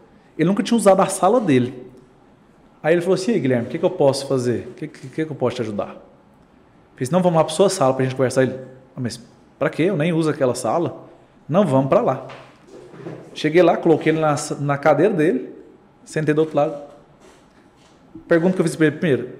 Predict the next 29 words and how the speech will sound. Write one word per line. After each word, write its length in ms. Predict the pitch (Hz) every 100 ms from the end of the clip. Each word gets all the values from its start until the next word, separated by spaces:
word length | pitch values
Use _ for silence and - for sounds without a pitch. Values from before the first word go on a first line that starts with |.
| -
"Você 220 | - 202
nasceu 440 | 202 165 - 170 135
rico 400 | 131 226 - - - - _ _ _ _ -
ou 180 | 156
você 140 | 156 151
ficou 220 | - 139
rico?" 320 | 101 87 - - _ _ _ - - - _ _ _ _ _ -
Ele 40 |
falou 120 | 135 143
assim, 180 | 123 98 - - - _ -
"Fiquei 260 | 127 143
rico." 320 | 170 233 127 -
Eu 80 | - _ _ _ _ _ _ _ _ -
falei 60 | 135
assim, 160 | 151
"Então 240 | 135 196 202
como 120 | 175
é 40 |
que 80 | -
você 40 |
ficou 200 | 135 117
rico?" 240 | 92 - - - - _ _ _ - - _ - - - _
A-, 240 | 170 175 - - - -
aí 180 | 233 233
ali 220 | 220 170
eu 120 | 202 185
vi 100 | 214
a 20 |
história, 440 | 202 165 123 110